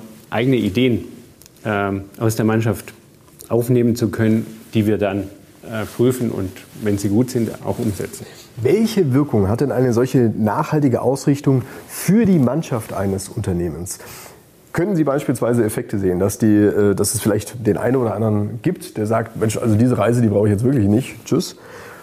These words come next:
Speaker 2: Oder ist es vielleicht auch so, dass Sie einen anderen Effekt erzeugen, dass die Leute vor allen Dingen bei Ihnen klingeln, anrufen und sagen, "Mensch, bei dir möchte ich auch gerne arbeiten"?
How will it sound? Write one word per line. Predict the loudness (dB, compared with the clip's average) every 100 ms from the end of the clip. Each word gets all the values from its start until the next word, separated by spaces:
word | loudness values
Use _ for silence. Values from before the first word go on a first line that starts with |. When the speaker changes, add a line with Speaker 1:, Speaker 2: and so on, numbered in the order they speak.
| -20 -20 -20 -20 -20 -20 0
Speaker 2:
Oder | 2 2
ist | 0 -2
es |
vielleicht | -2 -2 -2 0
auch | 0
so, | 0 2 2 0 -8 -20 _ -4
dass | -4 0
Sie | 0
einen | 2 2 2
anderen | 0 0 0
Effekt | -2 -4 -6 -6
erzeugen, | -4 0 2 2
dass | 0
die |
Leute | 0 0
vor | 0 0
allen | 4
Dingen | 4 2
bei | 2
Ihnen | 4 4 4
klingeln, | 2 4 2 0 -2
anrufen | 0 2 2 0
und | 0
sagen, | 2
"Mensch, | 2 2
bei | 2
dir | 2
möchte | 2 0
ich |
auch | 0
gerne | -2 -2
arbeiten"? | -6 -10